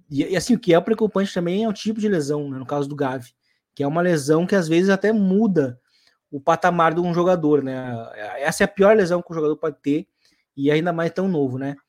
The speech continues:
E, mas a gente vai torcer pra que ele volte bem, né? E daqui pra seleção, no caso, daqui dois anos, e aí, ah, ver se ele volta realmente tão bem quanto pra,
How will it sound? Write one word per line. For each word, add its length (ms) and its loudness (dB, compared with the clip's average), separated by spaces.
E, 280 -4
mas 120 -2
a 40 0
gente 120 -4
vai 100 2
torcer 340 -2
pra 120 -6
que 220 -2
ele 360 2
volte 440 0
bem, 420 0
né? 480 -6
E 360 -2
daqui 480 -6
pra 120 -4
seleção, 400 -4
no 80 -6
caso, 280 -2
daqui 200 -6
dois 320 2
anos, 320 0
e 80 -6
aí, 380 -2
ah, 300 -2
ver 140 0
se 140 -2
ele 220 -2
volta 340 2
realmente 420 -2
tão 200 2
bem 180 2
quanto 480 -2
pra, 920 0